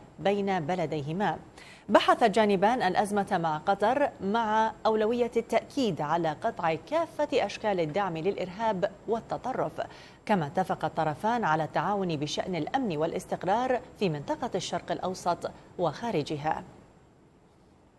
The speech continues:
إلى ذلك، قال ولي عهد أبو ظبي الشيخ محمد بن زايد آل نهيان إن الوقت قد حان لاتخاذ موقف دولي حاسم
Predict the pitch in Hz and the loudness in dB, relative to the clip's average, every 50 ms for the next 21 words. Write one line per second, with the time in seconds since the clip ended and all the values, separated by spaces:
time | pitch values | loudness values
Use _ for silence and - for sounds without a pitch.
0 | _ _ - - - - - - - - - - - - 240 233 240 226 240 262 | _ _ -20 -20 -20 -18 -18 -18 -18 -20 -20 -6 2 4 8 8 8 8 8 8
1 | 240 240 247 240 220 - 262 262 240 226 220 214 220 240 233 208 190 208 214 185 | 6 8 6 4 4 6 6 6 8 8 8 6 6 8 8 8 8 6 4 2
2 | 202 190 180 196 196 214 214 185 196 180 180 - - 233 202 - 202 196 190 - | 2 4 6 6 6 6 6 6 4 4 4 2 0 -2 -2 0 -2 -2 -2 -2
3 | 240 220 185 165 151 135 175 160 151 - 196 185 165 151 170 196 185 180 165 165 | -2 0 0 0 0 0 -2 -2 2 2 2 2 2 2 2 2 2 0 0 -2
4 | 180 165 165 185 196 208 214 214 - 208 202 190 180 160 175 214 208 - - 196 | -2 0 2 2 2 0 0 0 -2 0 0 0 0 2 2 0 0 0 -2 -2
5 | - - 175 170 - - - - 330 269 190 160 160 151 160 160 160 - 233 226 | 2 2 0 0 0 -6 -2 -2 0 0 2 0 0 0 -2 -4 -4 0 0 0
6 | 196 180 185 196 247 262 - - 208 - 208 185 170 175 170 185 233 226 226 190 | 2 2 0 0 -2 -4 -4 -4 -4 -4 -2 -2 0 0 0 0 0 0 0 0
7 | - - 302 311 302 - 311 302 302 | -2 -4 -4 -4 -2 -2 -2 -2 -2